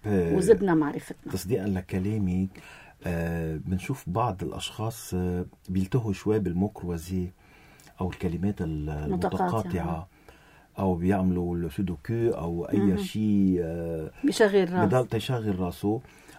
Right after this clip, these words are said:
Speaker 1: آه، بقى، آه، كل ما تشغلي راسك، دماغك، بتفكير معين أو بحل شغلة صغيرة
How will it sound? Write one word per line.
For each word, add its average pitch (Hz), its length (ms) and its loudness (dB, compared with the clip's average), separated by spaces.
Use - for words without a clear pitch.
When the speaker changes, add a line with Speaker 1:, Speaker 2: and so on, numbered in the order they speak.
Speaker 1:
آه، 98 1000 2
بقى، 113 520 -6
آه، 117 420 0
كل 160 120 6
ما 135 360 4
تشغلي 110 420 0
راسك، 110 380 -2
دماغك، 110 220 0
بتفكير 135 560 0
معين 98 520 0
أو 190 100 8
بحل 170 380 4
شغلة 147 320 2
صغيرة 110 460 2